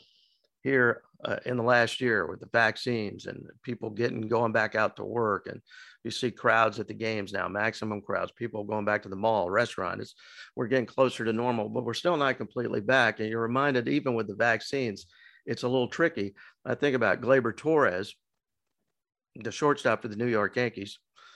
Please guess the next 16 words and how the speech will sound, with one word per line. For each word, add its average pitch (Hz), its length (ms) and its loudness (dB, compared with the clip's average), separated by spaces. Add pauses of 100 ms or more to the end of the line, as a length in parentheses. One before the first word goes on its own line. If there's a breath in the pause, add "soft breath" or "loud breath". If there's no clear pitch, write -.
(200 loud breath)
Well, 127 120 0
he's 113 100 0
kind 123 260 0
of 87 60 -4
a 87 60 -8
shortstop. 90 600 -6 (640)
He 123 100 -2
tries 120 320 4
to - 80 -6
be 104 140 -2
a - 40 -6
shortstop. 101 560 0
He 110 60 -2
tries 98 320 4
his 95 140 0
best. - 360 -6